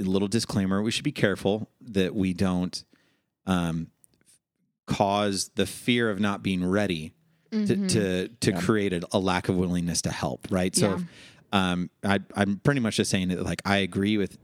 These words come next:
Speaker 1: Hannah that we should be spending time with the Lord, that we should feel, um, like we are in communion with him, commu-, um,
Speaker 2: Mm-hmm.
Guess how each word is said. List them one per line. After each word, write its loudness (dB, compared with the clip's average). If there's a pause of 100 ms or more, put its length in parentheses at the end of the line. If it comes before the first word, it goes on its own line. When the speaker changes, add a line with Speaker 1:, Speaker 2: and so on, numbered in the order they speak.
Speaker 1:
Hannah 0 (140)
that -2
we 2
should -2
be 2
spending 0
time 0
with -2
the 0
Lord, 0 (100)
that 0
we 0
should -2
feel, -2 (520)
um, -2 (1120)
like 0
we 0
are 0 (120)
in 2
communion 0 (240)
with -2
him, 0
commu-, -2
um, 0 (200)
Speaker 2:
Mm-hmm. 0